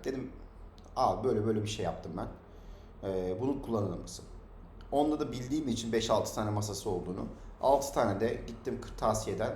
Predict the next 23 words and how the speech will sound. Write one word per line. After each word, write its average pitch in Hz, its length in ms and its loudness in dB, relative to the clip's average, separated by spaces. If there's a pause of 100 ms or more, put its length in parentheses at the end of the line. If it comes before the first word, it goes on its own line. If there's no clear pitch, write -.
(140)
hemen 110 240 0
kare 107 240 0
kod 107 140 -4
çıkarttım. - 420 -8
"Ben 110 180 0
böyle 104 160 4
bir 98 40 0
şey 101 160 -4
yaptım 87 280 -4
abi." 76 200 -4 (500)
Elimde 123 280 2
kare 104 220 0
kodlar, 95 320 -2
onu 107 220 0
da - 220 0 (240)
A 104 200 6
dört 107 200 2
kağıdına 90 420 0
basmıştım. 110 540 0 (720)
"Bunu," 165 160 4
dedim, 120 180 2
"masaya 117 420 2
koyarsın. 127 480 6